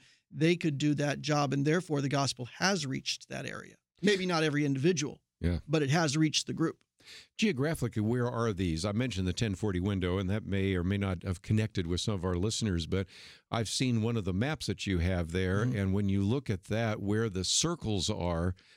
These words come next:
Speaker 2: that gives you a little bit of an idea of where these unreached groups might be. Can you give us a bit of a perspective on that?
Speaker 1: The bulk of the unreached groups in the world, um,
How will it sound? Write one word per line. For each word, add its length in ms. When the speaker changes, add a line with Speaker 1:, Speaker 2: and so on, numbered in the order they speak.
Speaker 2:
that 120
gives 220
you 80
a 100
little 140
bit 140
of 100
an 60
idea 460
of 220
where 200
these 240
unreached 400
groups 340
might 240
be. 220
Can 180
you 60
give 160
us 160
a 100
bit 100
of 100
a 60
perspective 580
on 120
that? 180
Speaker 1:
The 100
bulk 480
of 140
the 100
unreached 560
groups 380
in 180
the 60
world, 500
um, 320